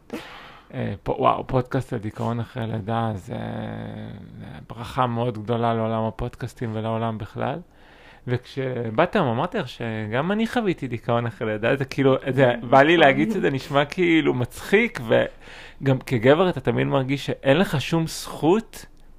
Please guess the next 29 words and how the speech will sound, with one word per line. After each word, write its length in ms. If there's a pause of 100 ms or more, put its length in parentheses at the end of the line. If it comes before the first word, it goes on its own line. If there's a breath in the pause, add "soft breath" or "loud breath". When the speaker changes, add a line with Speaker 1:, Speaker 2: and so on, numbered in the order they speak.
Speaker 2:
בכלום 680
כשזה 300
קשור. 520 (300 soft breath)
בתכלס 380
קורה 260
לך 180
הדבר 380
הכי 420
גדול 360
שקורה 380
לך 160
בחיים, 680 (1200 soft breath)
וכאילו, 560
אתה 140
לא 120
מעניין 280
אף 320
אחד, 320 (600 soft breath)
כי 140
לזאת 420
שהיא 180
שותפה 640
שלך, 380 (500 soft breath)
קרה 340
משהו 600
יותר 480
גדול 400
מקרה 480
לך 200